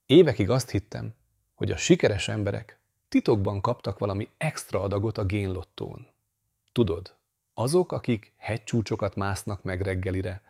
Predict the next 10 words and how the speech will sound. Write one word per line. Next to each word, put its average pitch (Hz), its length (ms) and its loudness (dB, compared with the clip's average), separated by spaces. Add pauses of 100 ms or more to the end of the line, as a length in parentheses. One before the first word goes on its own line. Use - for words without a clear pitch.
(300)
vállalkozást 120 760 4
építenek 107 480 -2
a - 100 -6
konyhaasztalnál, 95 1000 -2
vagy 104 180 2
egyszerűen 101 640 0
csak - 220 -8
nem 139 240 0
omlanak 101 400 0
össze, 107 420 -4